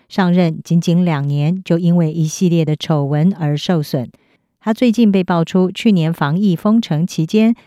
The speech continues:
曾经在唐宁街官邸举办耶诞派对，遭到大众批评虚伪，也连累了他所属的保守党，丧失了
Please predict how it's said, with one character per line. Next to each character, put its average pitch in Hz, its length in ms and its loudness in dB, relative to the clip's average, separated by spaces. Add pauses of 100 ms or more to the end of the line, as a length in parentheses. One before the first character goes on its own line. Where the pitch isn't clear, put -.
曾 165 220 -2
经 196 180 2
在 196 180 2
唐 156 220 -4
宁 160 160 2
街 175 260 0
官 233 280 0
邸 - 340 -8
举 135 180 -6
办 175 320 -4
耶 208 140 2
诞 190 260 -2
派 185 240 -4
对， 226 300 -2 (260)
遭 151 200 -4
到 151 180 -2
大 165 220 -4
众 160 200 -2
批 196 220 -4
评 143 300 -4
虚 247 260 -2
伪， 247 240 -2 (360)
也 143 180 -2
连 147 320 -2
累 240 180 2
了 160 220 -2
他 170 180 -2
所 151 220 -4
属 139 180 -8
的 131 100 -6
保 139 220 -4
守 202 180 0
党， 190 240 -4 (280)
丧 190 280 0
失 190 280 0
了 165 160 0